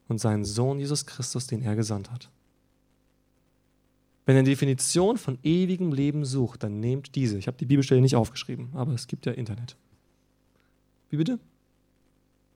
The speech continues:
Johannes siebzehn. Okay, vielen Dank. Johannes siebzehn. Ich bin nicht so bibelfest, leider. Sorry. Johannes siebzehn.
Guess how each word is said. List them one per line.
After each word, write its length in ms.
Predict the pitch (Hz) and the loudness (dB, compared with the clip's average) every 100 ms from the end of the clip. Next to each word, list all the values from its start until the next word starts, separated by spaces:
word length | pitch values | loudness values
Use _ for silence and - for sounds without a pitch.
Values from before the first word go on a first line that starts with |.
| _ _ _ _ | _ _ _ _
Johannes 300 | 127 147 147 | 4 6 6
siebzehn. 320 | 131 127 156 - - | 0 -4 -10 -14 -12
Okay, 220 | 131 110 | -6 -6
vielen 180 | - 127 | -4 -6
Dank. 220 | 120 - _ _ _ _ _ _ _ _ _ _ _ _ _ _ _ _ | -8 -12 _ _ _ _ _ _ _ _ _ _ _ _ _ _ _ _
Johannes 300 | 123 123 143 | 8 8 8
siebzehn. 280 | - - - - _ _ _ _ _ _ _ - | 2 -6 -10 -14 _ _ _ _ _ _ _ -12
Ich 80 | - | 4
bin 100 | 120 | 4
nicht 120 | 117 | 6
so 80 | 127 | 4
bibelfest, 420 | 117 104 160 - | 4 4 2 -2
leider. 260 | 127 127 - _ | -2 -4 -10 _
Sorry. 280 | - 165 151 - _ _ _ _ _ _ _ _ _ _ _ _ _ _ _ _ _ _ _ _ _ _ _ _ _ _ _ _ _ _ _ _ _ _ _ _ _ _ _ _ _ _ _ _ | -6 -6 -6 -12 _ _ _ _ _ _ _ _ _ _ _ _ _ _ _ _ _ _ _ _ _ _ _ _ _ _ _ _ _ _ _ _ _ _ _ _ _ _ _ _ _ _ _ _
Johannes 300 | 127 185 240 | 8 8 4
siebzehn. 400 | 156 - 143 | -2 -2 -4